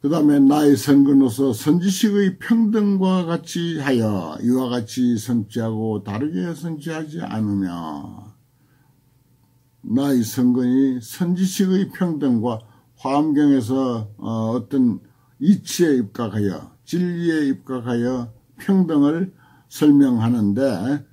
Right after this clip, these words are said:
에, 그와 같이, 에, 성취하고 다르게 성취하지 않는다. 선근 성취를,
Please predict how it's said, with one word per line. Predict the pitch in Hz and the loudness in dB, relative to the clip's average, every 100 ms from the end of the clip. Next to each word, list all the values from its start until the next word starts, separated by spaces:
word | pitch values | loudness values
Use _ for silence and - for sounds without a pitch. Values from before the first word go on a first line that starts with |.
| - | -12
에, | 98 101 92 95 | -6 -4 -4 -6
그와 | 98 135 160 156 139 | -2 0 2 2 0
같이, | 120 147 - 196 196 - _ _ _ _ 104 | -2 -6 -4 -2 -2 -6 _ _ _ _ -8
에, | 107 95 90 85 87 - _ _ _ _ | -6 -4 -6 -8 -14 -18 _ _ _ _
성취하고 | - 120 117 - 113 101 92 87 110 | -6 -2 0 -2 -4 -4 -4 -6 -8
다르게 | 107 104 120 127 | -6 -6 -4 -4
성취하지 | 110 120 110 - 123 131 151 | -4 -2 -4 -4 -8 -8 -10
않는다. | - 80 76 - - - - - _ _ _ _ _ | -10 -12 -12 -16 -20 -20 -20 -20 _ _ _ _ _
선근 | - - 185 202 196 170 | -14 -2 2 4 4 2
성취를, | 120 147 135 160 131 131 139 104 | 2 2 2 0 0 0 0 0